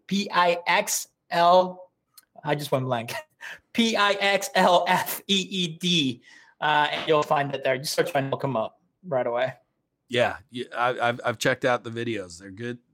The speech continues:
Speaker 2: good stuff. You've got a lot of knowledge there. Uh, thank you so much,
Speaker 1: Awesome.
Speaker 2: Christian,
Speaker 1: Thank you.
Speaker 2: Christian, for, for, for being on the show. Um, this has been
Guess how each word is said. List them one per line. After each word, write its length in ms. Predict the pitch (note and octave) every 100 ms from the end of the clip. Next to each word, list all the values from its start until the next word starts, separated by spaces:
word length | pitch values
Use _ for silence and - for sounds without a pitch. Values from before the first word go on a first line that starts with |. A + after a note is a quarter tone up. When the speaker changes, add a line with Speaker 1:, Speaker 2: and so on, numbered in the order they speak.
| -
Speaker 2:
good 180 | C3+ C3
stuff. 380 | A#2+ A#2+ A#2 A#2
You've 120 | A#2+
got 140 | A#2
a 40 | A2
lot 240 | A#2 B2
of 80 | A#2+
knowledge 440 | A#2 A#2 A2+ A2
there. 320 | G#2+ G#2+ G2+ - - - - _ _
Uh, 420 | A2+ G#2+ G#2 G2+ - _ -
thank 200 | G#3+ A3
you 60 |
so 180 | G3+ G#3+
much, 240 | F#3 E3 -
Speaker 1:
Awesome. 140 | E3
Speaker 2:
Christian, 260 | - E3 D3
Speaker 1:
Thank 160 | C3+
you. 100 | C3
Speaker 2:
Christian, 540 | G#2+ - D#3 E3+ D3 A#2+ _
for, 320 | - D3+ C#3+
for, 320 | - C#3+ B2 G#2
for 180 | -
being 240 | B2+ C#3 D3
on 140 | C#3+
the 60 | B2+
show. 500 | - C3+ C3+ C3+ B2+ _ _ _
Um, 640 | C#3 B2+ A#2+ A#2 A#2 A#2 A#2+ _ _ - -
this 180 | D#3 D3
has 140 | C#3
been 320 | C3 C#3+ C3